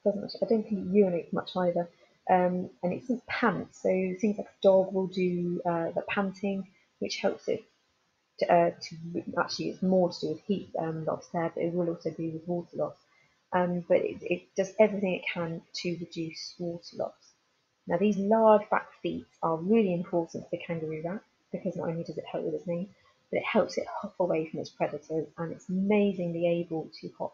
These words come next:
up to two meters at a time. And if you, a kangaroo rat is about the same size as a hamster, so for two meters for a, uh, sort of hamster-sized mammal is quite, quite a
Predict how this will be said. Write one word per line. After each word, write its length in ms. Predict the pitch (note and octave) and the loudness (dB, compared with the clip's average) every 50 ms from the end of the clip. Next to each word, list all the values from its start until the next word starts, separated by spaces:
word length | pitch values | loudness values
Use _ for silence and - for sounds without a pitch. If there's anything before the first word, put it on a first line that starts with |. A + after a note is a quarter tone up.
| - - | -10 -14
up 80 | - - _ | -14 -14 _
to 100 | - E3+ E3 _ - - - | -14 -14 -14 _ -20 -20 -6
two 280 | - G#3+ G#3 G#3 G3+ - | -2 0 0 0 0 -2
meters 400 | - F#3+ G3 F#3+ F#3 F#3 F#3 - | -2 -4 -4 -4 -6 -8 -8 -6
at 80 | E3+ F3 | -6 -6
a 320 | - _ _ _ _ - | -8 _ _ _ _ -4
time. 340 | F#3 E3 D3+ D#3 D3+ D3+ D3 - _ - - - - _ _ - | -2 -2 -2 -4 -8 -10 -12 -14 _ -20 -20 -20 -20 _ _ -2
And 80 | F#3 | 0
if 120 | F#3 F#3 F#3 | 0 0 0
you, 160 | G#3 F#3+ - - | -2 -2 -2 -2
a 120 | F#3+ F3+ - - - | -6 -8 -6 -6 -2
kangaroo 420 | - A3+ G#3 G3 F#3+ F#3+ F#3+ F3+ | 0 0 2 2 2 0 0 2
rat 220 | F3 F#3 E3+ - - | 2 2 0 0 -6
is 180 | - - E3+ | -10 -10 -10
about 360 | - - - A#3 G#3+ G3+ G#3 - | -6 0 0 0 0 0 -6 -8
the 40 | |
same 220 | - - F3+ F3 F3 | -8 -6 -6 -6 -6
size 380 | F3 - F3+ E3+ E3 D#3+ E3+ | -4 -2 0 0 0 0 -2
as 100 | D#3+ D#3 | -4 -4
a 60 | E3 D#3 | -6 -6
hamster, 560 | - - F3 - - - - - - D#3+ - _ _ _ _ _ _ _ _ _ _ _ - _ _ _ | -4 -6 -6 -6 -6 -10 -8 -6 -6 -6 -6 _ _ _ _ _ _ _ _ _ _ _ -20 _ _ _
so 160 | F#3 F3+ E3+ | 0 0 0
for 140 | F3+ - F3+ - - | -2 -6 -10 -2 2
two 120 | B3 A3+ | 2 4
meters 420 | G3+ G3+ G3 F#3+ - E3+ F3 - | 4 4 2 0 -2 -2 -2 -2
for 140 | - - E3 | -4 -4 -4
a, 260 | E3 E3+ - - - | -4 -4 -8 -4 -2
uh, 220 | F3+ F3+ F3 F3 E3+ - - | -2 0 0 -2 -4 -8 -10
sort 160 | - - E3 | -10 -8 -8
of 60 | E3 - | -8 -4
hamster-sized 680 | - F#3+ F3+ - - F3+ - - E3+ E3 D#3+ D#3+ D#3+ - - _ _ _ _ _ _ _ _ _ _ _ _ - | -4 -4 -4 -4 -12 -18 -10 -4 -2 -2 -2 -2 -4 -12 -20 _ _ _ _ _ _ _ _ _ _ _ _ -2
mammal 460 | F#3 F3+ F3+ E3+ E3 D#3 D3+ D#3 - | 0 0 2 2 0 0 0 0 0
is 120 | E3 D#3+ D#3 - - | -2 -2 -4 -6 -10
quite, 320 | - - F3 E3 D3+ D3 - _ _ _ _ _ _ _ _ _ _ _ | -6 -4 -2 -4 -4 -6 -10 _ _ _ _ _ _ _ _ _ _ _
quite 260 | - - F3+ - D#3 | 0 0 2 2 2
a 120 | F3 - | -2 -6